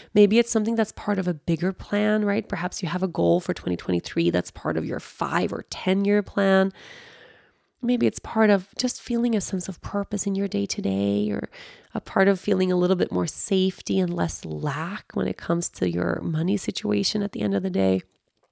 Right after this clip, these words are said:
Three goals. Have them be clear and concise, all right? I'm gonna share mine from last year, just to, as a little bit of inspiration if you're wondering where to get started.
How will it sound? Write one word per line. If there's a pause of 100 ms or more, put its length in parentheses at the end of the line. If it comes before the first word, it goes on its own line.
(180)
Three
goals. (960)
Have (320)
them (100)
be
clear
and
concise, (160)
all
right? (680)
I'm
gonna
share
mine
from
last
year, (640)
just
to, (120)
as
a
little
bit
of
inspiration
if
you're
wondering (420)
where
to
get
started.